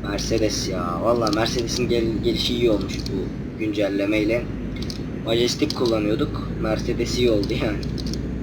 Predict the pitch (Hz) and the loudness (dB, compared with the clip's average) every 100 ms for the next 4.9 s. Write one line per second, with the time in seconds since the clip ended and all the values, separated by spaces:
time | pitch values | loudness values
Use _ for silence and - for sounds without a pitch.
0 | - - - - - - - - - - | -4 -4 -2 -2 -2 -4 -4 -4 -4 -4
1 | - 98 101 101 - - 110 107 104 92 | -4 -4 -2 -4 -4 0 2 4 2 2
2 | - - - - - - - - - - | -2 -2 -4 -4 -4 -4 -4 -4 -4 -4
3 | - - - 113 113 - 113 120 123 127 | -4 -6 -4 0 0 4 4 4 4 4
4 | 139 135 - - 107 107 107 107 113 | 6 6 4 -2 -2 -2 0 0 -2